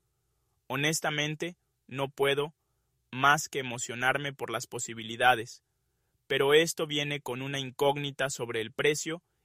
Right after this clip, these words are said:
y el acceso a estas tecnologías. Sony parece caminar una fina línea.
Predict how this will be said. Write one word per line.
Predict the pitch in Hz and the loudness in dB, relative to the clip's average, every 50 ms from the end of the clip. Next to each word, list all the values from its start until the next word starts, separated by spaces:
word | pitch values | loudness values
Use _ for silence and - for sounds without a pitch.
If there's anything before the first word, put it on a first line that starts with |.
| _ _ | _ _
y | - 127 127 | -4 -2 0
el | 123 120 117 | 2 2 2
acceso | 110 - - - - 143 147 - - 143 | 0 0 -2 -4 -2 -2 -2 0 0 0
a | 123 123 | 0 0
estas | 127 - - 127 127 - | 0 -2 -6 -8 -8 -8
tecnologías. | 120 110 120 120 113 107 104 - - 110 104 - 120 - - - _ _ _ _ _ _ _ _ _ _ _ _ _ _ | -8 -8 -8 -8 -8 -8 -8 -8 -8 -6 -6 -6 -8 -12 -18 -20 _ _ _ _ _ _ _ _ _ _ _ _ _ _
Sony | - - - 151 156 160 165 170 175 - _ _ _ _ _ _ _ | -14 -4 -2 -2 -2 0 -2 -6 -8 -12 _ _ _ _ _ _ _
parece | - 131 127 131 139 143 - 156 151 | 4 6 6 6 4 2 0 -4 -4
caminar | - 143 120 120 120 120 123 131 131 135 135 - - | -2 -2 -2 -2 -4 -4 0 2 2 2 2 0 -4
una | 135 135 139 131 135 | -8 -6 -4 -6 -6
fina | - - 131 131 135 131 120 | -6 -8 -8 -6 -4 -4 -4
línea. | 117 117 117 113 110 98 104 117 | -6 -6 -8 -8 -10 -10 -12 -14